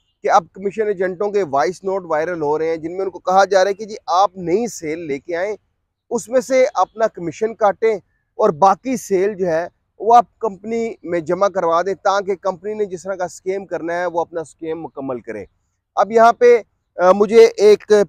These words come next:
पिंडी के एक नौजवान का वीडियो बयान आया जो, अ, जिसकी अहलिया भी बीमार है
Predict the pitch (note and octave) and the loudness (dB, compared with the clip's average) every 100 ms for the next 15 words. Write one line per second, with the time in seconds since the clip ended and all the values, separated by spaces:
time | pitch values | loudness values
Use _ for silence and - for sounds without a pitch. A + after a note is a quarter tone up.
0 | - F#3+ G3+ G#3+ G#3+ G#3+ - - F3 F3+ | 0 0 0 0 2 2 0 -6 -8 -6
1 | F3+ D3+ D3+ E3 F3+ F#3+ F3+ D#3+ C3+ D#3 | -6 -4 -4 -4 -4 -2 0 0 -2 -6
2 | F3 C#3+ C3+ D3+ D#3+ D#3 D#3+ D3+ D#3+ E3+ | -6 -4 -4 -2 -2 -2 -2 -4 -6 -4
3 | F3 E3+ - D3 D3 C#3+ C#3+ E3+ - F#3+ | -4 -4 -4 0 2 0 -2 -10 -12 -6
4 | E3 E3 F3+ F3+ F3+ D#3 C#3 D3+ D#3+ D#3 | -6 -4 -4 -4 -4 -6 -4 -2 -2 -4